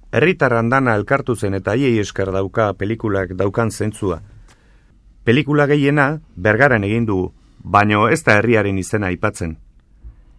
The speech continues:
Herri dotore bat behar genuen eta Bergara aukeratu genuen.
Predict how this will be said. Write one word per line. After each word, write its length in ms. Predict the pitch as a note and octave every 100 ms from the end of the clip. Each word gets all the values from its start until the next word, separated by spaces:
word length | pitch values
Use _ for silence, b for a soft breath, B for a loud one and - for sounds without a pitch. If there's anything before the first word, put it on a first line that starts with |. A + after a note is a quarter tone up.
| _
Herri 240 | A2+ C3 B2
dotore 360 | A#2 B2+ B2+
bat 160 | A#2 A2+
behar 220 | A#2+ C#3
genuen 320 | C3 C#3 D#3 B2
eta 380 | A2 G2+ G2 F#2+
Bergara 400 | G#2+ B2+ B2 G2
aukeratu 400 | F2+ - - G2+
genuen. 320 | F#2 E2+